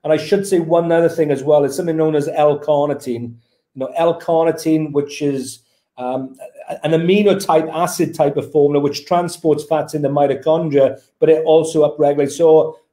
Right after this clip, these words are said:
you know, when I do blood work and I look at the, you know, um, stool and all that, that's when you can get the pre, during, and post-workout nutrition right as well, 'cause that's another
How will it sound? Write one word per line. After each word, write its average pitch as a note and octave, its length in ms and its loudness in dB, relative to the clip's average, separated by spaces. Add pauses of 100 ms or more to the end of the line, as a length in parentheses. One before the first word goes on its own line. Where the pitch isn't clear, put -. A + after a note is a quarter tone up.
you D#3 100 -8
know, D3+ 80 0
when D#3+ 160 2
I F3 140 2
do F#3 180 -4
blood D#3+ 380 0
work D#3 340 2
and D3 100 -2
I D3 60 -2
look D3+ 240 -4
at D3 220 -6
the, C#3 300 -6 (280)
you C#3+ 80 -18
know, C#3 300 -4 (220)
um, C3 220 -10
stool D3 340 -6
and C#3+ 100 -2
all C#3 220 -2
that, - 80 -20 (140)
that's E3+ 220 -2
when E3+ 120 -2
you E3 100 -4
can D#3+ 180 -6
get E3 340 -2
the D#3 280 -6 (100)
pre, F#3+ 280 2
during, F3 360 2
and D#3 140 -2
post-workout D#3 680 0
nutrition C3+ 480 -10
right C3 220 -6
as B2 120 -12
well, C3+ 200 0
'cause B2+ 180 -10
that's E3 220 -2
another D#3+ 540 2